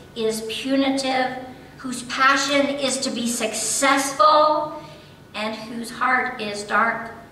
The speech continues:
with prejudice. I dare say that is the very God that we will find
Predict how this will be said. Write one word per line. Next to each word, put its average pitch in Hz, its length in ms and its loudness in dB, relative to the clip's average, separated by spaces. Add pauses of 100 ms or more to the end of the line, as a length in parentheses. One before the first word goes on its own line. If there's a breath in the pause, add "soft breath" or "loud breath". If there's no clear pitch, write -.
(180)
with - 260 -12
prejudice. 285 960 -6 (2750 loud breath)
I 214 100 -12 (100)
dare 285 220 -2
say - 520 -8 (680)
that - 500 -2 (680)
is 214 240 -6
the 220 100 -8
very 247 320 -4
God - 340 -6
that - 240 -12
we 214 120 -14
will 269 120 -14
find - 400 -12